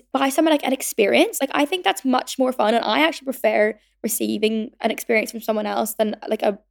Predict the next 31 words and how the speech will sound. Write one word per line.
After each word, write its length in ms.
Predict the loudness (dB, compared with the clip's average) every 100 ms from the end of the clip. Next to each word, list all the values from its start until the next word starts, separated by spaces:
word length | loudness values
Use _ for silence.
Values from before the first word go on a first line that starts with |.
| _ -20
physical 500 | 0 2 2 0 -2
thing. 340 | -2 -2 -2 -6 -14 0
What 100 | 4
I 80 | 6
mean 220 | 6 4
by 120 | 4
that 200 | 4 2
is, 100 | 0
like, 160 | -4 2
for 100 | 4
example, 480 | 4 2 2 0 -2 _ _ 2
my 100 | 4
mum 200 | 4 4
and 80 |
dad, 260 | 4 4 2
instead 280 | 0 0 2
of 120 | 2
getting 400 | 0 0 -2 -2
my 80 | -2
mum, 280 | -2 -4 -6
like, 140 | -12
a 40 |
piece 260 | -10 -8 -8
of 100 | -4
jewellery 480 | 2 2 2 0 0
and 120 | -2
my 80 | -6
dad, 260 | -6 -8
like, 140 | -8 -10
an 60 |
aftershave, 640 | -10 -10 -10 -4 2 2 0